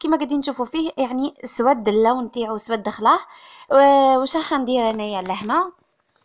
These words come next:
نحتاج صحن كما قاعدين تشاهدوا فيه، نحطه قدامي ونجيب ورق الالومنيوم ونغلف هذاك الصحن بورق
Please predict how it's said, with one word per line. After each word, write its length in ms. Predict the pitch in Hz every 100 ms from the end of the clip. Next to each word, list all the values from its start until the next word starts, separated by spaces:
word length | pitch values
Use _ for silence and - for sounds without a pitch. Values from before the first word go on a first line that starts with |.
| - -
نحتاج 340 | 330 - 381
صحن 440 | 381 - 302 - 339
كما 280 | 294 277 254
قاعدين 300 | 233 254 247
تشاهدوا 340 | 240 233 190
فيه، 240 | - 311 453 - _ _ -
نحطه 340 | - 359 330 254
قدامي 480 | 233 233 240 285 -
ونجيب 540 | 359 359 233 339 349 240
ورق 300 | 294 311 269
الالومنيوم 720 | 269 254 254 247 226 233 277
ونغلف 500 | 233 214 277 269 -
هذاك 260 | 202 233 -
الصحن 380 | - 233 285
بورق 340 | 233 214 240